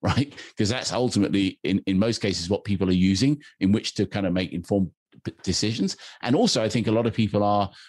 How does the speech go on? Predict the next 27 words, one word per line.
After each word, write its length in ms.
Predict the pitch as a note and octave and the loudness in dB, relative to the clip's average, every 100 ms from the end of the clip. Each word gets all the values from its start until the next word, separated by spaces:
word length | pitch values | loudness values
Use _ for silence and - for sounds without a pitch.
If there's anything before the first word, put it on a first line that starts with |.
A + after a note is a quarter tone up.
| - | -12
sort 160 | - A#2 | -2 0
of 160 | G2+ | 0
dual 260 | F2+ A#2 A2 | 0 2 2
devicing, 540 | G2+ G#2 G2 - D#2+ | 2 0 -2 -6 -8
right? 180 | E2 G2+ | -6 -4
So 140 | - | 0
in 80 | G#2 | 2
a 40 | G#2 | 2
lot 120 | A#2+ | 0
of 80 | - | 0
cases, 320 | G#2 G2+ E2 | -2 -2 -2
they 80 | G2+ | -2
might 160 | G2+ | 0
be 260 | G2 F#2 - - | 0 0 -2 -6
watching 320 | B2+ - B2 | -4 0 0
T 200 | G#2+ A#2+ | 2 2
V 200 | A2+ B2 | 4 4
and 160 | A2 G#2+ | 4 2
they're 120 | G#2+ | 2
on 120 | G#2+ | 0
a 20 | F#2+ | -2
phone 340 | - G#2+ D#2+ | -2 -2 0
or 120 | F2 | -2
they're 180 | F#2 F#2+ | -4 -2
on 120 | F#2+ | -2
a 40 | F2 | -4
tablet. 460 | - G2+ C#2+ - | -4 -6 -6 -14